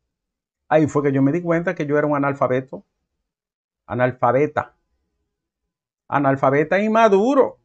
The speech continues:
Después yo estudié filosofía. Digo, "Dios mío, pero me faltaban dos universos y todavía no he completado". No, no, no, no. La vida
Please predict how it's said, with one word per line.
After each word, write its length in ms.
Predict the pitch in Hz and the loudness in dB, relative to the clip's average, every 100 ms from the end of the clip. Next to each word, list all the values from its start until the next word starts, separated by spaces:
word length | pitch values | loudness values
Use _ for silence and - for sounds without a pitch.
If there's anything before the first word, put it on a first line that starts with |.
| _ _ _ _ _ _ - | _ _ _ _ _ _ -8
Después 320 | 135 131 143 | -6 -2 0
yo 80 | 139 | 0
estudié 220 | 139 135 | 0 -2
filosofía. 760 | 135 113 - - 110 101 - - _ _ _ _ | -2 -6 -8 -12 -10 -8 -10 -14 _ _ _ _
Digo, 280 | 113 120 143 | -8 -2 0
"Dios 300 | 165 240 254 | 0 2 2
mío, 320 | 247 269 277 | 4 4 4
pero 140 | 277 254 | 4 4
me 140 | 233 | 4
faltaban 540 | 220 214 196 247 247 220 | 2 2 4 2 2 4
dos 160 | 233 | 4
universos 960 | 233 233 208 185 220 214 131 - 110 - _ | 4 0 -2 2 2 2 -2 -6 -12 -12 _
y 120 | - 151 | -16 -4
todavía 340 | 190 185 220 | 2 4 4
no 80 | 214 | 4
he 80 | 208 | 0
completado". 840 | 196 175 170 151 143 - - - _ - _ _ _ _ _ _ _ _ _ _ _ _ _ _ _ _ - | 0 -2 -2 -2 -2 -4 -4 -8 _ -20 _ _ _ _ _ _ _ _ _ _ _ _ _ _ _ _ -8
No, 280 | 139 170 190 | -2 0 2
no, 240 | 170 180 | 4 2
no, 180 | 175 170 | 2 0
no. 200 | 156 151 | 0 0
La 200 | 151 151 | 6 6
vida 680 | 170 208 175 147 160 170 | 6 2 2 4 2 -4